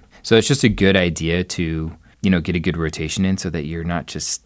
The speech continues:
you know, solely reliable, relying on one protein source. So how do you start doing this? How do you start getting a good rotation in? Well, first you wanna choose what brands you wanna use. Or maybe for now you just start with one brand and rotate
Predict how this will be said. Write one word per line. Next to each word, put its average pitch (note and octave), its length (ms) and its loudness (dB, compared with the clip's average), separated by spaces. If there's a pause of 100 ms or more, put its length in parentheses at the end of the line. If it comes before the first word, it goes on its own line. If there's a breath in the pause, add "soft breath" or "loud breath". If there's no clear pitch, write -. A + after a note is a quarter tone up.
you E2 100 -6
know, D2+ 220 -8 (640)
solely E2 400 -2
reliable, C#2+ 800 -8
relying D#2 500 -4
on D2 200 -8
one D2 160 -8
protein D2 420 -10
source. C#2+ 440 -8 (140)
So D3 140 2
how C3+ 80 6
do D3+ 80 6
you C#3+ 60 6
start G2+ 240 6
doing G2 220 4
this? - 220 -2 (120)
How - 140 -6
do A2+ 60 2
you A2 60 2
start G#2 440 0 (240)
getting F2 260 -2
a D2+ 40 -6
good D#2 180 -8
rotation D#2 560 -8
in? D2 200 -14 (560 loud breath)
Well, - 60 -8
first C3+ 260 4
you D3 60 2
wanna C#3 140 6
choose G#2+ 240 2
what F#2 200 0
brands D#2+ 520 -4
you D#2+ 100 -6
wanna D#2 160 -4
use. C#2+ 460 -10 (220)
Or F#2+ 60 -2
maybe G2 200 2
for G2 100 -2
now F2 140 2
you E2 140 -4
just E2 200 -4
start E2 200 -2
with C#2 160 -8
one D#2 220 -6
brand G2 300 2
and D#2 200 -4
rotate D#2+ 480 -6